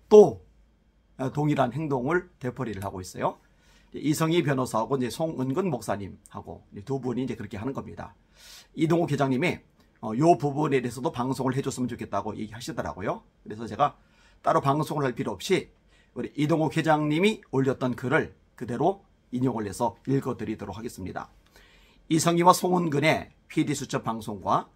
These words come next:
관련한 악의적 허위사실 유포, 명예훼손 행각에 대하여. 팩트는 피디 수첩이 자발적으로 전광훈 집단의 비리를 취재하고 있는 것이지,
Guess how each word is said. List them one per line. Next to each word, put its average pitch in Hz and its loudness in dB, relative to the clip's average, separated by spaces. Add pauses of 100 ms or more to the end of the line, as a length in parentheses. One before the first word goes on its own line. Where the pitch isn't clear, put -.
(140)
관련한 110 0 (280)
악의적 135 0
허위사실 151 0
유포, 123 -2 (300)
명예훼손 131 0
행각에 135 -2
대하여. 95 -8 (1080)
팩트는 143 0 (640)
피디 190 4
수첩이 185 6
자발적으로 151 4
전광훈 135 2
집단의 123 -2
비리를 127 0
취재하고 131 0
있는 107 -6
것이지, 104 -4